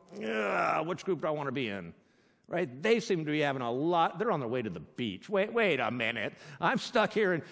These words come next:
in ch-. You understand what the, he's going through, right? What he's feeling. Maybe you felt the same, same kind of thing.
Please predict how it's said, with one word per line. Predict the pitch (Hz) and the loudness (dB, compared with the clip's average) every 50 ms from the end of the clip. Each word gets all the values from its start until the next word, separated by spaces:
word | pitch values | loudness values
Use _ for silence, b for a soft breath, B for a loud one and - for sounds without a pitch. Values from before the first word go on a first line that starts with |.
| B 170 175 | B -4 -2
in | 170 160 | -2 -2
ch-. | - - 220 214 B B B B - | -2 -2 -4 -6 B B B B 0
You | 165 196 | 2 2
understand | 233 233 196 - - 262 277 269 254 247 233 220 208 | 4 2 2 4 6 8 8 8 8 6 6 6 6
what | 233 240 - 233 | 4 4 4 4
the, | 202 | 4
he's | 202 220 165 143 | 4 4 4 4
going | 220 208 220 226 220 214 - | 4 4 4 4 4 2 2
through, | - 175 143 127 107 90 95 - - - | 2 0 0 0 0 -2 -4 -6 -4 0
right? | 139 147 185 180 | 2 2 2 2
What | 160 180 196 | 2 0 0
he's | 196 185 - - | 0 0 -2 -2
feeling. | - 226 214 214 208 190 156 131 135 143 - - - | 2 4 6 6 6 6 4 2 0 -4 -8 -8 -4
Maybe | 175 175 170 185 | -2 0 0 0
you | 175 | 0
felt | - - 208 175 175 | 0 2 2 2 2
the | - 165 | 0 -2
same, | - 196 185 180 170 175 151 - B B B B B B B B | 0 0 2 2 2 0 -2 -4 B B B B B B B B
same | - - 196 175 | -2 0 0 2
kind | 170 196 185 175 165 | 2 2 2 2 0
of | - | -2
thing. | - 180 160 151 127 104 92 | -2 -2 -2 0 -2 -4 -6